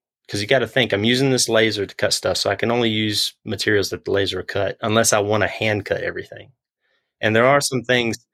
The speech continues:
there are some things that I have to hand cut, um, like, really thick,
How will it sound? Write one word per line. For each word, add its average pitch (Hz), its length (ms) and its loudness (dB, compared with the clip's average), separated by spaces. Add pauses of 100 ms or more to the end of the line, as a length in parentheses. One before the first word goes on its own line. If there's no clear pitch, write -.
(320)
there 143 120 2
are 170 160 6
some 160 240 0
things 139 260 2
that 120 120 4
I 117 60 4
have 117 220 0
to 90 80 -2
hand 113 300 -4
cut, 92 280 -4 (480)
um, 85 480 -6 (100)
like, 98 240 2
really 117 320 4
thick, - 480 -2